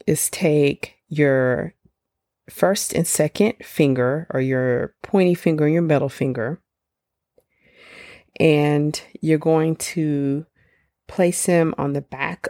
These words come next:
of your head. And you wanna find a spot that's on both sides, sort of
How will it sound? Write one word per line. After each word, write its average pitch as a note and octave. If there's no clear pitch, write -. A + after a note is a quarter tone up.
of E3+
your C#3+
head. -
And D#3+
you E3
wanna F3
find A#3
a C4
spot D#3
that's D3+
on D3+
both D#3
sides, D3
sort D#3
of C#3+